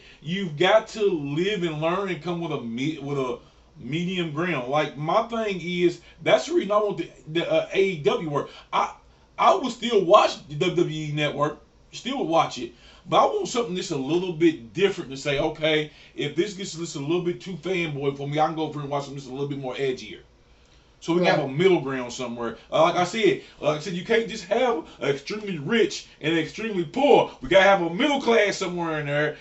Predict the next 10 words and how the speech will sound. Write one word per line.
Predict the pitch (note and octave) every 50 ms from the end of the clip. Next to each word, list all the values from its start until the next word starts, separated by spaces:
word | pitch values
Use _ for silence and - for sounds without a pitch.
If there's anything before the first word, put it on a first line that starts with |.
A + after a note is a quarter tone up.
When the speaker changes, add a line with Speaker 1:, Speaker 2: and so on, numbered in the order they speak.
| - -
Speaker 1:
So | - - D#3 D3+
if | D#3
we | F#3
have | G3 F#3 D#3+
a | D3+ C#3+
middle | D3 F#3 A#3+ B3+ G#3+ F#3+ F3
somewhere, | - E3+ E3+ E3 E3 D#3+ D#3+ D#3+ D#3+ D#3+ D#3 - - - - _ _ _ _ _ _ _ _ _ _ _ _ _ _ _ _ _ _ _ _ _ _ _ _ _ _ _ _ _ _ _ _ _ _ _ _ _ _
it | - F#3 F3 D3
works | D3 F#3+ G3 - - C#3+
better. | C#3 F#3+ F#3 - -